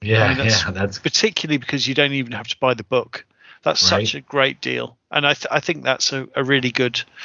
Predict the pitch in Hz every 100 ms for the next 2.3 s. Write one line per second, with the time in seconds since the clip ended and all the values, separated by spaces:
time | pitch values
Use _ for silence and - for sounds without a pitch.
0 | - - - - - - - 160 180 147
1 | 139 139 127 117 127 117 120 120 117 -
2 | 120 123 123